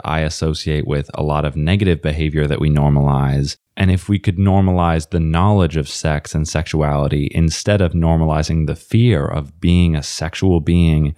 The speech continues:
and being tainted or wrong or animalistic in some way, then I think we would have a more perceptive society. And this article also explains that it's not discussions of intimacy, but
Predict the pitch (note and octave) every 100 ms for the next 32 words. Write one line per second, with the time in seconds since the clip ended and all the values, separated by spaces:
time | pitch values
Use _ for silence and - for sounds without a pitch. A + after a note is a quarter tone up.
0 | _ - E2+ E2+ E2+ D#2 - E2+ E2 F2
1 | E2 D#2+ - E2 D#2 D2+ D#2+ E2 E2 D#2+
2 | D#2 - _ _ - E2 - F2 E2+ E2
3 | D2 D#2 F2+ - E2+ E2+ E2 F2 E2+ E2
4 | D#2 D2+ D2+ F2 - _ F2+ E2 E2+ G2
5 | F2 F2 E2 F2+ F2 E2 D#2 D2+ D2+ D2
6 | - _ _ F2+ E2+ F2 E2 E2 D#2+ -
7 | F2 - D#2 D2 D#2 D#2 D2+ E2+ D2+ -
8 | - - F2 _ G2 G2 G2 G2+ G2 G2
9 | A2 A2 F2 - - D#2+ D2+ D2+ - E2
10 | D#2 - F2 F2+ - D#2+ - E2+ E2 E2
11 | D#2+ D#2 - D#2+ D2+ C#2 - A2+ A2+ G2
12 | D2+ - D2+ C#2 D2+ - _ F#2 F#2 F2